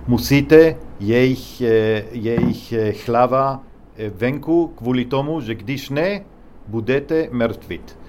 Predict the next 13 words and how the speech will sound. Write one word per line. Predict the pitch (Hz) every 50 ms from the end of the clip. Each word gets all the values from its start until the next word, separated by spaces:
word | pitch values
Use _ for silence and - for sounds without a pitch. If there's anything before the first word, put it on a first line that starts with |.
| - - - -
A | 104 110 117 110 - -
to | 151 160 165 160 - 127
nechceme, | 123 123 127 120 - - - 127 120 117 117 120 120 123 120 120 - - - -
e, | 120 113 107 107 98 92 104 - -
e, | 110 107 104 101 98 98 92 92 95 95 104
mít, | 113 123 160 190 185 - - - -
protože | 127 117 110 110 123 113 101 110 113
měli | 110 110 120 135 147 156
jsme | 151 151 - 135 135 131
to | 127 131 139 127 120 113 110 -
už | 135 131 123 113 92 - - -
v | -
holokaustu | 95 104 110 107 101 113 135 147 156 147 - - 180 175 180 170